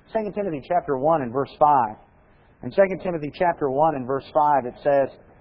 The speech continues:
"For I am mindful of the sincere faith within you, which first dwelt in your grandmother Lois and your mother Eunice, and I'm sure that it's in you as well." We recognize the place that grandparents play in passing on the faith of God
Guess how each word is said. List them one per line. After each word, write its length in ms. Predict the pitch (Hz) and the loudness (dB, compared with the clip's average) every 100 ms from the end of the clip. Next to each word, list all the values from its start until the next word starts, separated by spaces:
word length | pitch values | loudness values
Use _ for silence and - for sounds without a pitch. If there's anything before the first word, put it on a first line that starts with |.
| _ - | _ 2
"For 100 | 139 | 6
I 160 | 180 190 | 8 6
am 120 | 175 | 6
mindful 480 | 185 202 185 147 135 | 4 4 0 -2 -2
of 80 | |
the 80 | 127 | -4
sincere 520 | - 147 - 202 208 196 | -10 -10 -6 -2 -2 -2
faith 300 | 196 160 143 | -2 -2 -4
within 400 | 139 190 202 156 | -6 -4 -6 -6
you, 120 | 120 | -6
which 220 | 117 123 - | -8 -8 -2
first 260 | 185 190 | -2 -2
dwelt 320 | 156 165 180 | 4 4 4
in 80 | 156 | 0
your 100 | 135 | -6
grandmother 440 | 127 147 139 127 123 | -4 -2 0 -2 2
Lois 360 | 147 185 196 196 | 4 6 4 -2
and 80 | 131 | -8
your 100 | 123 | -2
mother 240 | 123 117 | 0 0
Eunice, 460 | 120 190 202 196 - _ _ _ - | -4 -2 -2 -6 -12 _ _ _ -8
and 100 | 143 | -2
I'm 140 | 160 160 | -2 -2
sure 280 | - 214 214 | -4 -2 -2
that 140 | 175 151 | -4 -6
it's 160 | - | -8
in 240 | 175 165 160 | -8 -8 -6
you 280 | 160 160 156 | -4 -4 -6
as 100 | 139 120 | -8 -4
well." 460 | 131 147 123 107 - - _ _ _ _ _ - | 0 0 0 -6 -18 -20 _ _ _ _ _ -6
We 80 | |
recognize 640 | 156 190 196 170 165 165 160 160 | -2 -2 -2 -2 0 0 -2 -6
the 60 | |
place 280 | 160 175 160 - | -4 -2 -2 -8
that 120 | 135 | -8
grandparents 600 | 156 185 185 165 135 117 | -8 -8 -8 -10 -12 -10
play 280 | 175 180 151 | -4 -4 -4
in 80 | 123 | -10
passing 520 | - 175 180 190 160 | -8 -8 -8 -10 -6
on 420 | 156 156 147 131 | -2 2 2 0
the 100 | 120 - - | -6 -8 -4
faith 340 | 180 180 180 | -2 -4 -8
of 180 | 151 131 | -10 -4
God 380 | 143 143 127 | 2 2 2